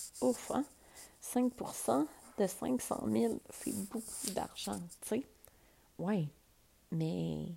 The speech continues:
je vais avoir une qualité de vie pendant ce temps-là. Donc, j'ai vraiment eu besoin de moi travailler sur mon shadow work. J'ai eu besoin, moi, de, de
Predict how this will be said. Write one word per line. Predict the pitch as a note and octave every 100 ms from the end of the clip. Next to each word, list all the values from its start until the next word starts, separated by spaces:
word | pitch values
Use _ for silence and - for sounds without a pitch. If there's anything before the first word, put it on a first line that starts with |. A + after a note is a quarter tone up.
| - _ _ _ _ _ _ - - _
je | - E3
vais | -
avoir | F3 F3 F3
une | E3+
qualité | E3+ E3+ -
de | D#3+
vie | E3+ B3
pendant | A#3+ A3
ce | G3+
temps-là. | - G#3 G#3+ - - - - - - _ _ -
Donc, | F#3+ G3 A#3+ - - - -
j'ai | G3
vraiment | F#3+ G3
eu | B3+
besoin | A#3 F#3+ G3+ A#3
de | G3+
moi | F3 F#3+
travailler | A#3+ - F#3 F3+ G#3
sur | A3+ G#3
mon | F3+
shadow | F3 - F#3+ F#3
work. | F3+ F3+ F#3+ A3 - - - -
J'ai | - G3+
eu | G3+
besoin, | G#3 F#3 G3 G3+
moi, | F#3 F#3+ A#3
de, | G3 F3+ F#3 F#3+ - - -
de | F#3 F3+ F3 F3 -